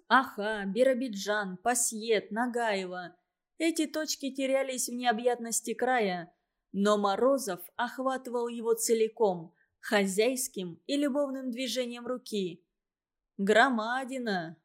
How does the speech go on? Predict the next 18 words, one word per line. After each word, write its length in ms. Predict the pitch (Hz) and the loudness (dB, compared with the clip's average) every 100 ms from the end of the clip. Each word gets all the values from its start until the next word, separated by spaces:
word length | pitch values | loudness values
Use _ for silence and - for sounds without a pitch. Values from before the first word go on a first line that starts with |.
| _ | _
Все 280 | - 285 302 | -4 -2 -2
основные 560 | 277 269 262 277 269 | -4 -6 -4 -4 -4
страны 420 | 262 - 254 262 | -4 -2 -4 -4
Европы 520 | 247 240 220 254 247 233 | -8 -4 0 2 2 -2
вместе 380 | 240 247 - | -2 -8 -8
взятые..." 680 | 233 202 247 247 247 240 226 _ _ _ - | -4 -2 -2 -4 -6 -6 -8 _ _ _ -2
могли 340 | 214 220 262 | 0 2 2
бы 140 | 240 262 | 2 -2
уместиться 560 | 240 233 - 285 - | -4 -6 -6 -6 -8
на 120 | 247 | -8
его 200 | 247 247 | -6 -6
территории. 880 | 254 247 233 254 302 233 196 156 165 _ - | -6 -6 -4 -2 -2 -2 -4 -4 -12 _ 0
Англия, 580 | 233 262 226 190 175 | 2 2 0 -2 -4
Франция, 640 | 165 214 240 254 208 208 185 | -8 0 0 0 -2 -4 -2
Германия, 640 | 190 220 240 269 226 202 | 0 0 0 -2 -2 -4
Испания, 640 | 202 - 262 262 214 196 196 | -4 -4 -2 -2 -2 -2 -2
Италия, 420 | 202 269 233 196 | -2 0 2 0
Польша. 760 | 196 262 262 - - 185 165 | 0 0 2 0 -6 -6 -8